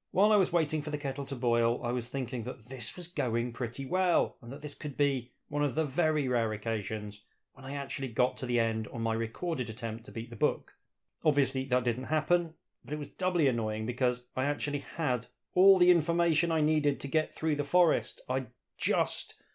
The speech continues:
misread one of the entries in a typically dyslexic way and gone right when I should have gone left.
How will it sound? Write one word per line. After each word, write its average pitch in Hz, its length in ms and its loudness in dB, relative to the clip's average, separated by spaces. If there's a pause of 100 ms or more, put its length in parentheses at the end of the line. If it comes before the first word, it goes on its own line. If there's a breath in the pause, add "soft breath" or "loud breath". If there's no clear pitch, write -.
(300 soft breath)
misread 131 760 2 (440)
one 147 220 4
of 135 80 2
the 123 160 2
entries 117 760 -4
in 117 320 -4
a 117 160 -2
typically 117 680 -8
dyslexic 117 580 -6
way 143 400 2 (320 soft breath)
and 123 160 -2
gone 123 160 2
right 113 480 0
when 113 80 -4
I 104 80 -4
should 107 140 -8
have 107 80 -4
gone 104 160 0
left. 98 460 -6